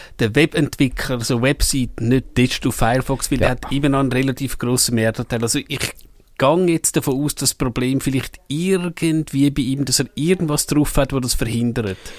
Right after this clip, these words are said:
Speaker 2: Es könnte auch sein, das knüpft bei der Frage vorher an, wenn man dann tatsächlich, äh, so die Aktivitätenverfolgung extrem streng konfiguriert, dann kann es tatsächlich sein,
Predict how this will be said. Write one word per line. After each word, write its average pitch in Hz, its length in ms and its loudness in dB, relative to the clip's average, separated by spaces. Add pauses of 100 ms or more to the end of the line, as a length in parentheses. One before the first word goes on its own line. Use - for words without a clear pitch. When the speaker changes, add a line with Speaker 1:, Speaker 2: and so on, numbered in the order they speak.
(340)
Speaker 2:
Es - 200 2
könnte 147 360 2
auch 139 40 2
sein, - 400 -2 (300)
das - 240 0
knüpft 123 340 2
bei 139 80 2
der - 100 -2
Frage 113 320 2
vorher 127 380 2
an, 113 240 4
wenn 110 120 4
man 110 100 2
dann 107 240 0
tatsächlich, 113 880 0
äh, 117 140 2
so 113 200 2
die 113 220 2
Aktivitätenverfolgung 110 1500 0
extrem 107 680 0
streng 113 520 0
konfiguriert, 135 880 0 (380)
dann 127 120 2
kann 117 180 2
es - 120 -4
tatsächlich 113 640 0
sein, 123 320 0